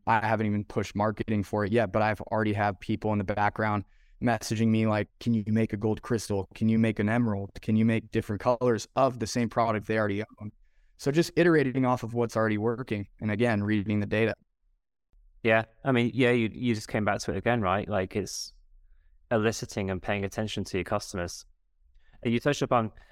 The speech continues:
Speaker 2: like, it's, it's quite i-, interesting, but really, uh, powerful that everyone I'm talking to and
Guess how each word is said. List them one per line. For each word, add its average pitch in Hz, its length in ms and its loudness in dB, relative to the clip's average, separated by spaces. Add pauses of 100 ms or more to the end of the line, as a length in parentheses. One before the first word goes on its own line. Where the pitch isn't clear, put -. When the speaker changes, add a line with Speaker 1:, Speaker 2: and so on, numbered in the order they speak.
Speaker 2:
like, 110 200 0
it's, 123 180 -2
it's 120 240 -2
quite - 300 -2 (720)
i-, 151 160 -12 (120)
interesting, 135 640 0
but 101 180 -2
really, 101 460 -2 (160)
uh, 90 440 0 (400)
powerful 117 600 0
that 92 260 -2 (720)
everyone 113 480 2
I'm 95 160 0
talking 101 520 -4
to 90 360 -2
and 90 220 -2